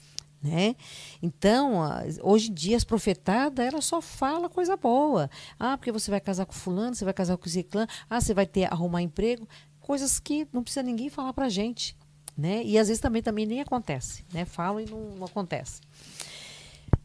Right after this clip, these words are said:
Mas, né? É, uma outra coisa também, lá no capítulo onze, no verso, é, um e dois,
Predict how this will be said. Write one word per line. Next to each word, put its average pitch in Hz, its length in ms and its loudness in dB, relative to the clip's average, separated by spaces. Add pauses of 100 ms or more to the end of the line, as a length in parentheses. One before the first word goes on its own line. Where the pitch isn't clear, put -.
(160)
Mas, 214 800 6
né? 214 320 4 (1120)
É, 196 280 6
uma 208 160 6
outra 233 280 6
coisa 202 320 2
também, 180 340 4
lá 190 240 2
no 233 80 -2
capítulo 175 580 -4
onze, 175 380 -6
no 170 100 -10
verso, 160 960 -8
é, 147 400 -12
um 220 280 -10
e 175 40 -12
dois, 170 640 -8